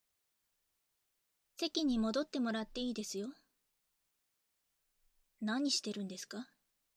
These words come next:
キス？は？恋人か何かと勘違いしてるんですか？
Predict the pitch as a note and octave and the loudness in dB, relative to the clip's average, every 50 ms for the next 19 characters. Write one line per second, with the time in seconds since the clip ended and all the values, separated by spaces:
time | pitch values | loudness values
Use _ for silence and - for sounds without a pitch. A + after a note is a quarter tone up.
0 | _ _ _ _ _ _ _ _ _ _ - - - _ _ - _ _ _ _ | _ _ _ _ _ _ _ _ _ _ -20 -20 -20 _ _ -20 _ _ _ _
1 | _ _ _ _ _ _ _ _ _ _ _ _ _ _ _ _ _ _ _ _ | _ _ _ _ _ _ _ _ _ _ _ _ _ _ _ _ _ _ _ _
2 | _ - - C#4 C#4 - - - D3+ - - _ _ _ _ _ _ _ _ _ | _ -4 -2 -2 -2 -4 -6 -6 -8 -10 -14 _ _ _ _ _ _ _ _ _
3 | _ _ _ _ _ _ _ _ _ _ _ _ _ - - - - - - F#3 | _ _ _ _ _ _ _ _ _ _ _ _ _ -20 -16 -12 -12 -10 -8 -8
4 | G3+ - - - - - - - - - - - _ _ _ _ _ _ _ _ | -8 -8 -8 -12 -14 -16 -18 -18 -20 -20 -20 -20 _ _ _ _ _ _ _ _
5 | _ _ _ _ _ _ _ _ _ _ _ _ _ _ _ - - - F3+ G3+ | _ _ _ _ _ _ _ _ _ _ _ _ _ _ _ -14 -12 -6 -2 -2
6 | A#3+ C4 - B3+ - C#4+ - - C4 C4 C#4 C#4 C4+ - - E3+ - F3+ - - | 0 0 0 0 0 0 2 4 4 4 4 4 2 2 -2 -4 -6 -6 -8 -6
7 | - A3 B3+ D4+ D#4+ - F4+ D#4+ C#4 G#3 G#3+ - - G#3 G3 G#3 G3+ F#3 F3 D#3+ | -4 -2 -2 -2 0 0 2 2 2 2 0 0 -2 -2 0 0 -2 -2 -2 -6
8 | - - - | -8 -8 -6